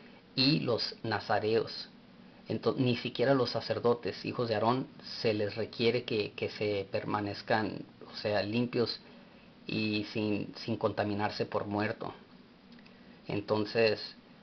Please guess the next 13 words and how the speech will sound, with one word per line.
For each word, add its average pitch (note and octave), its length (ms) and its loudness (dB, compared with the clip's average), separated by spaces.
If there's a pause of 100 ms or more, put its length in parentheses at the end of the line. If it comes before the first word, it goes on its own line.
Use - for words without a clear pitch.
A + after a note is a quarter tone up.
(280)
eh, G#2 480 2 (760)
a G#2+ 120 2
no A2 200 2
todos, A#2+ 540 6 (160)
no B2 340 6
a B2+ 100 2
todos B2 300 4
en A2+ 100 2
Israel A2 380 4
les G#2 140 -2
carga G#2+ 540 4
la G#2+ 140 -2
responsabilidad G#2+ 760 0